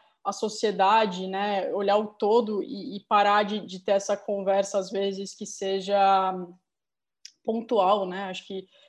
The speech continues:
é, é isso, a gente precisa cada vez mais trazer pessoas pra, pra dentro e o diálogo nesse sentido é super importante. E aí, olhando a expressividade desse movimento, né, e acho que é por isso que é, que é tão legal, é, e importante o que foi feito,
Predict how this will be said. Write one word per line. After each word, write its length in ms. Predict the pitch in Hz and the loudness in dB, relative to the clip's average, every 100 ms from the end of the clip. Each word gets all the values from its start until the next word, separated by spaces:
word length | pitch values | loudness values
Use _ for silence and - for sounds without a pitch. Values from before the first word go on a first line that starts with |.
| _ _ - | _ _ -6
é, 360 | 185 180 185 | -2 -2 0
é 60 | 208 | 0
isso, 160 | 220 | -2
a 40 | 190 | -6
gente 200 | 196 - | -8 -8
precisa 380 | 202 - 202 208 | -12 -10 -6 -2
cada 200 | 208 202 | 0 0
vez 220 | 196 202 | 0 -2
mais 220 | 208 208 | -2 -4
trazer 460 | - 214 190 202 208 | -2 -2 -2 -4 -2
pessoas 420 | 208 - 208 196 | -4 -4 -4 -4
pra, 320 | - 185 180 | -4 -6 -6
pra 220 | - 190 | -4 -4
dentro 400 | 180 185 202 - | -2 -2 -6 -6
e 180 | 208 190 | -6 -4
o 40 | 196 | -2
diálogo 640 | 196 190 214 233 202 202 | 4 6 8 6 4 -2
nesse 460 | 196 196 - 196 | -4 -6 -8 -12
sentido 460 | 185 202 185 202 202 | -10 -10 -10 -8 -8
é 20 | |
super 240 | 196 190 202 | -8 -8 -8
importante. 680 | 196 214 208 196 185 185 - _ - _ | -8 -8 -6 -8 -8 -10 -18 _ -20 _
E 80 | 196 | 2
aí, 140 | 202 | 4
olhando 640 | 226 214 233 240 233 226 - | 4 4 2 4 4 4 4
a 100 | 196 | 0
expressividade 920 | 202 - 208 208 202 196 190 208 208 | -2 -2 -4 -2 -4 0 4 4 2
desse 240 | 202 202 208 | -2 -4 -2
movimento, 640 | 196 185 185 185 214 214 | -2 -2 -4 -4 -4 -6
né, 160 | 196 190 | -2 0
e 40 | |
acho 140 | 190 | 0
que 60 | - | -2
é 40 | |
por 180 | 190 - | -8 -6
isso 180 | 208 208 | -6 -4
que 80 | 214 | 2
é, 240 | 208 190 | 4 2
que 160 | - 208 | 0 -4
é 60 | |
tão 280 | 196 - 214 | -2 0 0
legal, 720 | 214 190 196 202 214 208 185 - | 0 2 4 6 4 4 -2 -4
é, 260 | 185 190 | -2 -2
e 80 | 190 | 0
importante 680 | 214 214 208 202 196 220 214 | -2 0 -2 -2 -2 -4 -6
o 20 | |
que 140 | 214 202 | -10 -8
foi 180 | 202 196 | -6 -6
feito, 560 | - 196 233 240 - | -4 -4 -4 -6 -12